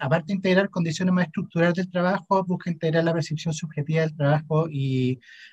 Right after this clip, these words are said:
una, mm, como dimensión más desde la persona y su percepción. Para esta encuesta, para este trabajo usamos una encuesta levantada por cedeus, la encuesta de percepción de desarrollo urbano sustentable,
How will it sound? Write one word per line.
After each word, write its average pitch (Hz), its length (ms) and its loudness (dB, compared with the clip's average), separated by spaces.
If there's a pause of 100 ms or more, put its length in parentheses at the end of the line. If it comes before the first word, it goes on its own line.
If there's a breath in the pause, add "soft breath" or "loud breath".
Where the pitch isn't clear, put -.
(1300 soft breath)
una, 143 440 6
mm, 123 420 -2 (180)
como 131 240 0
dimensión 127 480 2
más 139 420 4
desde 127 280 -2
la 123 180 0
persona 143 500 2
y 139 60 4
su 139 160 -8
percepción. 123 540 -2 (1000)
Para 180 80 2
esta 208 120 6
encuesta, 226 400 2
para 190 180 4
este 190 160 -2
trabajo 226 320 8
usamos 226 260 8
una 220 100 10
encuesta 226 360 2
levantada 208 400 6
por 214 120 2
cedeus, 262 520 6
la 214 80 0
encuesta 214 300 -2
de 190 40 0
percepción 190 480 0
de 180 80 2
desarrollo 170 300 2
urbano 165 160 2
sustentable, 180 920 2